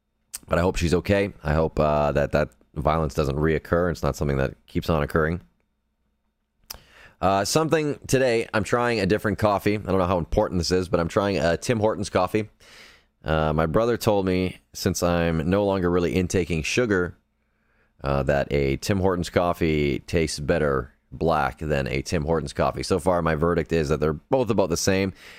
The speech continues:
except the Tim Hortons cup seems to suck as it's dripping onto my desk here. Uh, I'm gonna have to chug this down in an instant. It's not, uh, not the greatest thing in the world. I apologize that there's, uh, not too much going on in the world today, actually. I was reading over the articles, which is a good thing.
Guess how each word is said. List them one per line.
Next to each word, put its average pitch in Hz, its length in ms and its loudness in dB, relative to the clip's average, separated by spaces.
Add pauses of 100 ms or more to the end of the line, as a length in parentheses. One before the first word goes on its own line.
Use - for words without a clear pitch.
(120)
except - 240 -4
the 87 80 2
Tim 135 180 0
Hortons 113 380 0
cup - 260 0
seems 113 320 -2
to 87 140 0
suck - 500 -2 (540)
as 71 260 -2
it's - 300 -4
dripping 107 400 0
onto 92 180 2
my 73 180 0
desk 85 380 -2
here. 64 380 -2 (260)
Uh, 65 140 -2
I'm 65 100 0
gonna 71 140 0
have 71 80 -2
to - 80 -6
chug 80 280 -2
this 67 160 -4
down 76 280 0
in 64 60 -4
an 62 100 -6
instant. 67 500 -4 (1120)
It's - 120 -14
not, 64 280 -2
uh, 64 260 0
not 64 160 0
the 65 100 -4
greatest 65 340 0
thing 76 140 0
in 69 80 0
the 69 60 2
world. 69 280 0 (840)
I 104 100 2
apologize 143 420 2
that 117 100 0
there's, 101 220 0
uh, 95 180 0
not 107 300 -2
too 131 160 0
much 120 220 -2
going 110 200 2
on 107 140 2
in 98 60 0
the 90 60 2
world 85 300 0
today, 104 160 4
actually. 101 300 2
I 87 40 2
was 80 120 0
reading 107 200 2
over 90 140 2
the 80 120 2
articles, 92 340 2
which 135 100 0
is 175 80 0
a 139 60 2
good 131 240 2
thing. 170 260 0